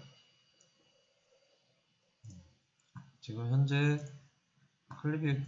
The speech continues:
너무 짧아서 이 초밖에 안 됐네요. 조금 더 늘려줄 수가 있습니다.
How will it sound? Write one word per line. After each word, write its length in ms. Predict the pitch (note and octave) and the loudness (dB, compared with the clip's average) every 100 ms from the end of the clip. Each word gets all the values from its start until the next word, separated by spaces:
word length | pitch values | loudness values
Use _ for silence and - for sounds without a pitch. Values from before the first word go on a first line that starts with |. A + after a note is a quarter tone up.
| - - | -8 -8
너무 500 | G#2 A2+ A#2+ A#2+ A#2+ - - _ - _ | -6 -2 -2 -2 -4 -12 -20 _ -20 _
짧아서 640 | C3+ C#3 D3 C3+ C#3 C#3+ G2 | -8 -6 0 0 2 0 0
이 160 | G2+ | -4
초밖에 380 | - B2+ A#2+ C3+ | -4 -4 -2 -2
안 160 | G#2 F#2 | -2 -4
됐네요. 440 | G2 G2 G#2 C#3 C3+ - - - - - - - - | -6 -6 -4 -4 -4 -10 -20 -20 -20 -20 -20 -20 -14
조금 340 | - G#2+ G#2 G2+ | -6 -4 -4 -4
더 280 | G2+ A2+ A2 | -4 -4 -4
늘려줄 400 | G2 G2+ G#2 G2+ | -2 -2 -2 -6
수가 260 | - G2+ | -6 -8
있습니다. 680 | F#2 - F#2+ F#2 A2 C3+ | -8 -10 -10 -8 -6 -6